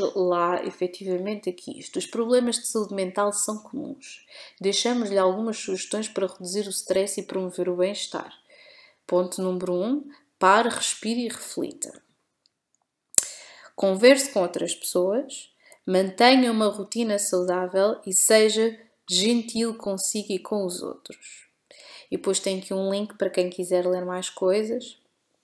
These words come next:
que efetivamente é interessante. Hum,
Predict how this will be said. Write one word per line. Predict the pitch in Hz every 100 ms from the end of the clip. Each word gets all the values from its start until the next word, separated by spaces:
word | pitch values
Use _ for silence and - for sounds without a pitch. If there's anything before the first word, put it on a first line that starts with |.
| _ _ _ _ _ _ _ _
que | 220
efetivamente | 196 196 208 190 190 196 190
é |
interessante. | 180 180 - - - - - _ _ - - - - - _ -
Hum, | 190 190 190 185 185 185 185 185 185